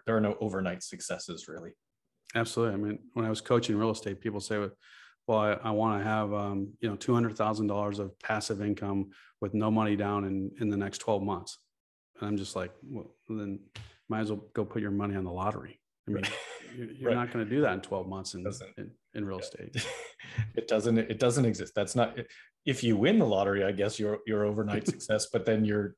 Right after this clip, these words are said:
Speaker 1: you're, uh, very likely to just blow that money. So I think it's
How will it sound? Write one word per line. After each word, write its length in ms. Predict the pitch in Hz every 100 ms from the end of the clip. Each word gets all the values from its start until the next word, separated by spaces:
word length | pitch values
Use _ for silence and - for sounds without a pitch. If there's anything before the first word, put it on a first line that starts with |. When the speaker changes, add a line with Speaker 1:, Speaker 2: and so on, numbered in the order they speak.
| -
Speaker 1:
you're, 380 | 110 101 92 -
uh, 240 | 107 95 92 - - -
very 300 | 110 113 113
likely 340 | 107 107 107
to 80 | 101
just 360 | 98 98 - -
blow 200 | 98 98
that 160 | 95 95
money. 220 | 92 90
So 220 | - 101
I 60 | 101
think 200 | 110 110
it's 240 | - -